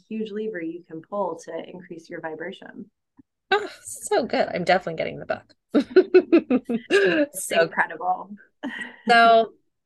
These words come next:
Speaker 2: so I'm curious what you're excited about right now. Like, what's lighting you up? You have all of these, you know, keys, keys to success, keys to actualizing anything you want. So I'm curious what you're using with that knowledge and power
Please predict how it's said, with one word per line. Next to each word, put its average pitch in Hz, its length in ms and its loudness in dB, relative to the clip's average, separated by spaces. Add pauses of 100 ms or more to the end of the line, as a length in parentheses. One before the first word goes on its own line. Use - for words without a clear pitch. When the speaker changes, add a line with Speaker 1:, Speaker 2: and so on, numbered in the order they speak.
(1000)
Speaker 2:
so - 200 2
I'm 254 140 4
curious 330 460 0
what 247 200 0
you're 190 200 2
excited 160 420 -4
about 160 220 -4
right - 120 -6
now. - 140 -12
Like, 180 200 -2
what's 220 280 4
lighting 175 300 2
you 151 60 -6
up? 147 120 -4
You 180 100 -4
have 208 180 4
all 190 260 6
of 233 60 -6
these, 233 380 -6
you 196 120 -4
know, 175 280 -4 (400)
keys, 190 500 -2 (220)
keys 208 400 -4
to 240 120 -4
success, 190 640 0
keys 185 500 -6
to 175 500 -2
actualizing 175 800 0
anything 208 420 -4
you 165 120 -4
want. 151 380 -4
So 180 160 2
I'm 185 100 0
curious 226 440 -2
what - 140 -2
you're 190 120 -2
using 180 340 -6
with 180 140 -6
that 165 180 -2
knowledge 165 380 -2
and 165 140 -8
power 170 580 0